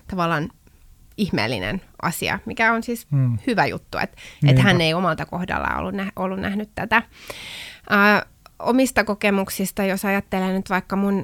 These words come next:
Speaker 1: edellistä, ää, kansanedustajakautta,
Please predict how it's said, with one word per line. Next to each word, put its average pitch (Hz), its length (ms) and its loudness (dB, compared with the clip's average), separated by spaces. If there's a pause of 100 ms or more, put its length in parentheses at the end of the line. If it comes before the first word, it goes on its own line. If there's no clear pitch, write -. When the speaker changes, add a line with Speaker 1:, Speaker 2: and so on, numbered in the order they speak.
(120)
Speaker 1:
edellistä, 208 600 2 (340)
ää, 165 480 -6 (180)
kansanedustajakautta, 170 1700 0